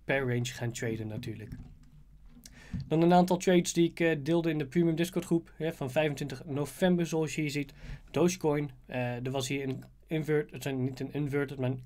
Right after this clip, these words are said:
cup and handle. Die is uitgebroken, technische target gehaald. En ook hier was een evenwichtpatroon, ook die heeft zijn technische target gehaald, is daar flink van afgewezen. Ehm, en nu zitten we dus op support van de nul komma nul negen.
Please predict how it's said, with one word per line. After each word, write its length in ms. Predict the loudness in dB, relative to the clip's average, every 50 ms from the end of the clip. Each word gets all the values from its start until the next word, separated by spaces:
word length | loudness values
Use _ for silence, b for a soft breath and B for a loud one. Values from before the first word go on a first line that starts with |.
| -4
cup 200 | 0 0 0 2
and 120 | 0 0 2
handle. 320 | 2 2 4 2 2 0 B B B B B B
Die 120 | -2 -2 -2
is 80 | 0
uitgebroken, 640 | 0 -2 -4 -4 -6 -2 0 2 2 2 0 -4 -6 -4 -2
technische 360 | -2 0 0 -2 -2 -2 -4
target 340 | -2 -2 -2 -2 -4 -6 -4
gehaald. 320 | -2 0 0 0 -2 -4 B B B B B B
En 160 | -2 2 2
ook 140 | 2 0 0
hier 160 | -4 -4 -2
was 140 | -2 -2 -2
een 120 | -4 -4 -2
evenwichtpatroon, 840 | -2 -2 0 0 -2 -2 -4 -4 -6 -8 -6 -2 -2 -2 0 -2
ook 180 | -2 -4 -4 -4
die 160 | -4 -4 -4
heeft 120 | -4 -4
zijn 180 | -2 -2 -4 -2
technische 380 | -4 -4 -4 -4 -6 -6 -6 -6
target 340 | -6 -4 -4 -4 -4 -4
gehaald, 300 | -4 -6 -6 -6 -6 -8
is 100 | -8 -8
daar 140 | -8 -8 -10
flink 280 | -6 -4 -4 -2 -2 -4
van 100 | -4 -4
afgewezen. 640 | -4 -6 -6 -6 -4 -2 -2 -2 -2 -2 -4 -6 B B B B B B B
Ehm, 200 | -2 0 0 0 -2 -6 -8 0
en 140 | 2 6 6
nu 220 | 8 6 6 2
zitten 260 | 0 -4 -4 -4 -4
we 60 | -4 -4
dus 160 | -4 -4 -6
op 120 | -6 -6
support 360 | -8 -8 -4 -2 -2 -2 -2
van 140 | -2 -4 -4
de 100 | -4 -4 -4
nul 180 | -2 -2 -2 -2
komma 200 | -2 -4 -2 -2
nul 260 | 0 0 0 -2 -2
negen. 500 | -2 0 2 4 4 4 4 0 -4